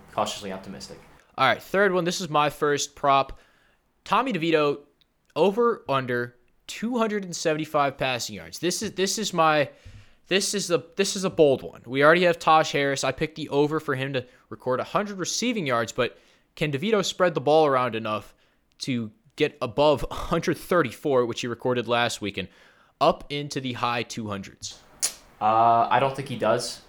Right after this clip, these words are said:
Speaker 1: You know, he's gonna have to if Syracuse wants to win this ball game, potentially. Uh, I don't think he does. I think Pitt's secondary is much more talented than North Carolina's, and, uh, I think it's gonna be a struggle for him once again to even, you know,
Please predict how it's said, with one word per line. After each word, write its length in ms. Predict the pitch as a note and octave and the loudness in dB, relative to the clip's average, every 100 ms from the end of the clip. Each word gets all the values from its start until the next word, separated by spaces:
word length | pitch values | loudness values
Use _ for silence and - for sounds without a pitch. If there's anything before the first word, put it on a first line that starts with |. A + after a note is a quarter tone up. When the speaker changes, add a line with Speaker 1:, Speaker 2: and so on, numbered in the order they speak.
| - - _ | -20 -20 _
Speaker 1:
You 80 | G#2 | -10
know, 140 | G2 | -8
he's 200 | G2 A2+ | -8 -6
gonna 140 | - G2+ | -6 -2
have 320 | A#2 A#2 - | 2 2 2
to 120 | C3+ | -4
if 80 | A#2+ | -4
Syracuse 380 | - G#2+ G#2+ G#2 | -4 -8 -6 -6
wants 200 | G2+ G2 | -6 -6
to 80 | F#2+ | -8
win 200 | G2+ G2+ | -8 -8
this 120 | G2 | -8
ball 240 | G2 F#2+ | -4 -4
game, 200 | G#2 A2+ | -4 -8
potentially. 480 | A2 B2 A#2+ C#3 C#3+ D3 - - - - A2 | -8 -8 -6 -8 -10 -12 -20 -20 -20 -14 -2
Uh, 60 | |
I 140 | G2 A2 | 0 0
don't 120 | A#2 | -2
think 140 | C3 | -6
he 60 | G#2+ | -4
does. 260 | A2 F2+ | -4 -4
I 80 | F2+ | -8
think 320 | - G#2+ G2 | -10 -12 -12
Pitt's 360 | - A2 - - - - | -10 -8 -8 -12 -20 -12
secondary 640 | - A#2 A2 G#2+ G2+ G2 | -4 -4 -4 -4 -2 -2
is 220 | G2 G2 G2 | -4 -8 -4
much 340 | G#2+ G#2+ - | -4 -4 -6
more 140 | G#2 | -8
talented 560 | G2 G2+ G2 F#2+ F#2+ - - - - | -6 -6 -6 -8 -12 -14 -20 -20 -18
than 260 | G2 F#2 F2+ | -12 -10 -10
North 200 | F#2+ F#2 | -10 -10
Carolina's, 720 | - F#2 F2+ G2 G2+ G#2 - - - _ - | -8 -6 -6 -6 -6 -8 -12 -16 -20 _ -20
and, 520 | F2+ F2 F2+ E2+ F2 - - - - - | -16 -16 -16 -16 -14 -14 -14 -20 -20 -20
uh, 40 | E2+ F2 | -18 -18
I 40 | |
think 180 | F#2 F#2+ | -10 -10
it's 80 | - | -10
gonna 160 | F#2 | -14
be 100 | F2+ | -14
a 60 | F2+ | -12
struggle 320 | - G2 F#2+ | -6 -6 -6
for 80 | - | -12
him 140 | F#2+ | -12
once 200 | F#2 F#2+ | -8 -10
again 220 | - G2 F#2 | -8 -10 -10
to 60 | |
even, 240 | F#2+ F#2+ F2 E2+ | -14 -16 -18 -18
you 80 | F#2+ | -16
know, 180 | F2+ | -16